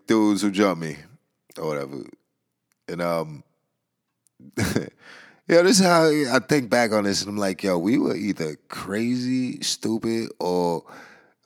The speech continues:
we just not, we all not wrapped too tight."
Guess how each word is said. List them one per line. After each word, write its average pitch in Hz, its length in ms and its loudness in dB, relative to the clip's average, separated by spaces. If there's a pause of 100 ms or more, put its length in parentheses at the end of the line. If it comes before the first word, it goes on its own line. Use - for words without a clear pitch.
we 117 200 2
just 104 300 -4
not, 101 420 2
we 90 360 -4
all 98 380 0
not 98 320 -2
wrapped 95 320 -4
too 101 180 -6
tight." 98 480 -4